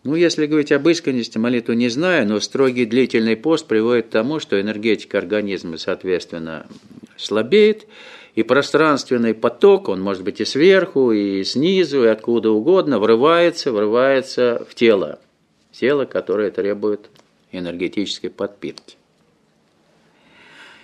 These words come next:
И неизбежно, неизбежно это приводит к вторжению в сознание враждебных сил, как это у монахов бывало, когда они длительно постились, бесы нападают и все соответствующие симптомы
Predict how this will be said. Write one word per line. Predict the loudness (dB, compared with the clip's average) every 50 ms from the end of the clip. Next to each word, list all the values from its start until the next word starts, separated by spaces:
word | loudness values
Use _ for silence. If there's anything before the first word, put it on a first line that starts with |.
| _ _ _ _
И | -2 2
неизбежно, | 2 4 4 2 2 0 2 4 4 6 4 2 0 -2 -2 -4 -8 -12 _ -10
неизбежно | -6 -4 -2 -2 -4 -2 0 0 2 2 0 -2 -6 -10 -10 -10
это | -8 -6 -2 -2 -2
приводит | 0 2 2 4 4 4 4 4 4 4 2 0 -4 -6 -8 -20 _ _ _ _ _ _ _ _ _ _ _ _ _ _ _ _
к | -20 -6
вторжению | -2 0 0 0 0 0 2 2 2 2 0 -2
в | -2
сознание | -2 -2 -2 0 0 -2 -2 -2 -2 -2 -4 -4 -8 -14
враждебных | -18 -10 -4 -2 0 0 0 0 0 0 0 0 0 -4 -8 -8
сил, | -6 -4 -4 -4 -4 -4
как | -6 -8 -6 -4
это | -4 -4 -4 -6 -8
у | -8
монахов | -6 -6 -4 -2 -2 -2 -4 -4 -6 -6
бывало, | -4 -4 -2 -2 0 -2 -2 -4
когда | -4 -6 -6 -4 -4
они | -6 -6 -8
длительно | -10 -8 -6 -6 -6 -6 -8 -12
постились, | -8 -6 -6 -6 -6 -8 -8 -6 -6 -6 -6 -8 -12 -8
бесы | 0 2 4 4 4 2 0 -4
нападают | -6 -6 -6 -4 -4 -4 -2 0 0 2 2 2 0 -2 -6 -8 -8
и | -8 -8 -8 -8 -10 -10 -10 -10 -12 -12 -12
все | -6 -4 -2 -2
соответствующие | -2 -2 -4 -4 -2 -2 -2 -2 -2 -4 -8 -8 -8 -8 -10 -10
симптомы | -10 -10 -12 -12 -12 -10 -6 -4 -2 -2 -2 -4 -8